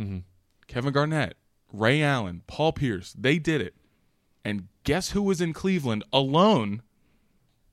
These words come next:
Speaker 2: and had to get beaten by them year after year? LeBron James.
Speaker 1: Mm-hmm.
Speaker 2: So to say that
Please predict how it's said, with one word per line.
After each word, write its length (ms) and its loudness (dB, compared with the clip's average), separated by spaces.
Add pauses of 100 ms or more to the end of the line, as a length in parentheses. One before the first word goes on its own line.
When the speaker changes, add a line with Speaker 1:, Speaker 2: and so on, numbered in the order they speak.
(180)
Speaker 2:
and 160 0
had 180 2
to 60 -4
get 220 0
beaten 240 2
by 100 0
them 280 -8 (100)
year 600 2 (180)
after 340 -2
year? 320 -8 (1120)
LeBron 360 -2
James. 320 -16 (320)
Speaker 1:
Mm-hmm. 220 -8 (1040)
Speaker 2:
So 200 0
to 160 0
say 600 0
that 360 0